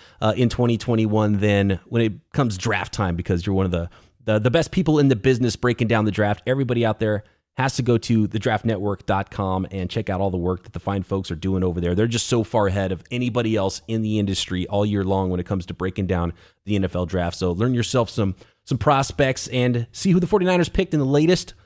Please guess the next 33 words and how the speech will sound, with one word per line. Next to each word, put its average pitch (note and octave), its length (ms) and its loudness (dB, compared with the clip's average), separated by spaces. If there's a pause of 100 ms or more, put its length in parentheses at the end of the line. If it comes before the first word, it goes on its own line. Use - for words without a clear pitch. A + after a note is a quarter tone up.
(160)
mock C#3+ 380 0 (180)
draft B2+ 440 2 (100)
there. G#2+ 420 2 (200)
And A2+ 100 2
of G#2+ 100 -2
course, G#2+ 340 2
uh, G#2 120 2
tell A#2+ 200 2
all A#2+ 120 6
of G#2+ 100 0
your G#2 80 0
friends B2+ 440 2
that A2+ 200 2 (240)
are A#2+ 80 -2
fans F3 220 2
of E3 40 2
the F3 60 4
Miami F3 260 4
Dolphins D#3 420 2
that G#2 120 -4
they're B2+ 80 0
covered C3 400 -2
daily C#3 460 2 (120)
right A#2+ 180 2
here B2+ 180 4
on C3+ 80 2
the B2+ 80 2
Locked A2+ 300 2
On G#2 120 2
Podcast A2 540 0
Network F#2+ 320 0
by G2 140 2
Kyle F#2+ 420 0